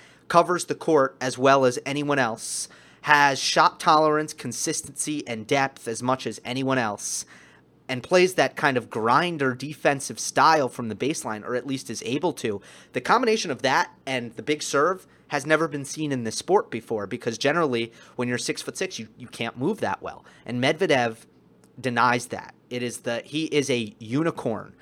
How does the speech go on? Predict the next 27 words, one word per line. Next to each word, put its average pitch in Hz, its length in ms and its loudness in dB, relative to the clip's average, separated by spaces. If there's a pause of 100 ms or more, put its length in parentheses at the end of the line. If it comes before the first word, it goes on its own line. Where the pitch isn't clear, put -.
(260)
And 127 160 -4
that 151 240 2
is 143 220 -2
the, 123 380 -2
the 117 80 -2
term 147 320 0
that 131 120 -8
they've 113 180 -2
used 123 220 -6
in 107 80 -8
basketball 131 640 4 (260)
for, 117 540 0 (840)
like, 123 240 -2
a 117 40 -12
Kevin 135 340 -4
Durant 117 400 0
type. 107 440 -2
Kevin 151 240 -2
Durant 139 380 0
is 120 140 -8
a 113 60 -8
six-foot-eleven 117 760 -2
player 156 440 4 (380)
who 127 220 0
dribbles 135 480 2
and 107 100 -6
shoots - 580 -2